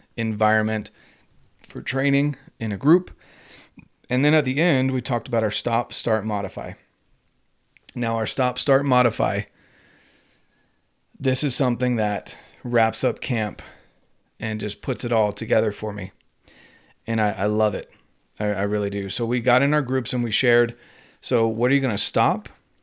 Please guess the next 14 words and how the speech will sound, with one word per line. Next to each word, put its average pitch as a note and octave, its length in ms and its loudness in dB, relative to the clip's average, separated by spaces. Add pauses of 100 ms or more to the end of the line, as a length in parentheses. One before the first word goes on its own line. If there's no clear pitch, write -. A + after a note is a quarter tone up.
(640)
What B2 160 0
are B2+ 40 4
you B2 60 2
gonna A2+ 160 0
start C3+ 420 0
doing? D3 340 0 (580)
And A#2 120 0
what A2+ 80 2
are A2+ 40 0
you A2+ 60 0
gonna G#2+ 120 0
modify G2+ 480 -4
doing? G2+ 280 -14 (2250)
So C#3 400 4